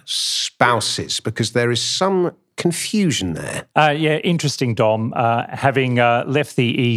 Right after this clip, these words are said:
Speaker 2: U, a lot of Brits who are married to E U nationals who've arrived back in the U K after the thirty-first of December twenty twenty, so after, uh, the end of the transition period, quite surprised to find that their European spouses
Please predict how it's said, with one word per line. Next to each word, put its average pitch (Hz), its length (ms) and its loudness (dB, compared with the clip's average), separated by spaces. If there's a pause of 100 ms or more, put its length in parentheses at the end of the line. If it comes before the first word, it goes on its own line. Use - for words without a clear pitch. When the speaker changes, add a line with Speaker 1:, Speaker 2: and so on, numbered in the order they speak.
Speaker 2:
U, 113 320 2
a 127 80 0
lot 123 220 4
of 101 320 -2
Brits 127 360 0
who 117 100 2
are 107 60 0
married 110 460 -2
to 107 300 0
E 123 120 0
U 110 120 2
nationals 123 680 0 (400)
who've 101 340 0
arrived 110 540 2
back 120 240 2
in 113 60 2
the 107 100 2
U 104 160 2
K 104 320 0
after 117 340 0
the 92 100 -10
thirty-first 104 640 -2
of 92 100 -8
December 98 400 -2
twenty 101 320 -4
twenty, 107 360 -2
so 110 280 2
after, 104 520 2 (360)
uh, 110 120 6
the 110 140 2
end 107 120 0
of 101 80 0
the 104 60 0
transition 107 600 0
period, 107 600 0 (320)
quite - 340 4
surprised 113 640 0
to 117 60 0
find 110 500 2
that 123 180 -2
their 110 520 2
European 110 520 0
spouses 107 720 0